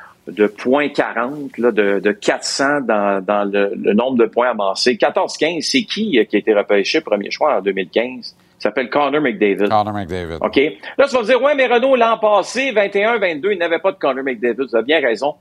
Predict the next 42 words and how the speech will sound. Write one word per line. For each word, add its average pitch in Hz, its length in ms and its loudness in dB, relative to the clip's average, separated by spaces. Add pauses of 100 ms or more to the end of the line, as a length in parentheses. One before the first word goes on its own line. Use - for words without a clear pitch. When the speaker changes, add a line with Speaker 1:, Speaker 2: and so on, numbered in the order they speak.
(100)
Speaker 2:
Non. 120 200 0
Speaker 1:
C'est 147 180 -4
une 147 80 0
année 156 220 2
quand 131 160 0
même 135 200 -4
covid, 110 420 0 (120)
là. - 140 -4 (300)
Ça - 120 0
a 120 40 2
été 139 160 0
une 151 120 2
année 143 400 2
extrêmement 170 640 -2
difficile 131 680 0 (360)
pour 143 100 2
la 139 120 2
Ligue 135 180 -2
nationale. 123 500 0
Aujourd'hui, 165 460 2
les 151 180 4
ter-, 160 280 0
les 135 160 2
joueurs 143 340 2
de 131 80 0
hockey 117 220 0
de 123 40 -4
la 113 80 2
Ligue 110 120 -4
nationale, 113 520 -2
là, 120 160 2 (540)
mettons 117 320 0
qu'ils 117 100 -2
ont 101 60 0
une 92 60 -6
petite - 280 -12
toux, 127 220 0
là, 92 100 0 (540)
<coughs> - 500 -14
sont 123 140 -2
supposés 135 340 2
faire, 143 260 -2